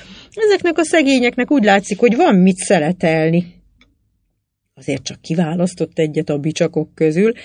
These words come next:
és az nagyon éles lehetett, mert ugyan nagyot szaladt a sonkába.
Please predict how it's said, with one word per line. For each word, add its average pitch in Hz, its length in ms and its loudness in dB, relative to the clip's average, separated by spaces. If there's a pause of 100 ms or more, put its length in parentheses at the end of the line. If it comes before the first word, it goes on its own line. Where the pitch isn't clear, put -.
(380)
és - 140 -20
az 160 160 -4
nagyon 247 320 2
éles 180 380 2
lehetett, 180 420 0
mert 147 220 -6
ugyan 143 240 -4
nagyot 147 320 -8
szaladt - 460 -6
a - 40 -8
sonkába. 185 800 -6